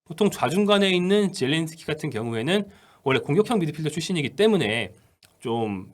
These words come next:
팀 플레이에 가담하다가 <clears throat> 기회가 생기면 앞으로 올라가면서 스루 패스나 슛 같은 걸 노리는, 또 드리블도 칠 수 있는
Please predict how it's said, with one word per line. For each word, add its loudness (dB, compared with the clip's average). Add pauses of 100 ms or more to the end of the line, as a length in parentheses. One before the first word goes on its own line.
팀 -4
플레이에 0
가담하다가 0 (220)
<clears throat> 0
기회가 0
생기면 -2
앞으로 -6
올라가면서 -2 (360)
스루 -4
패스나 -4
슛 -12
같은 -6
걸 -2
노리는, -6 (100)
또 -10
드리블도 -2
칠 -8
수 -8
있는 -8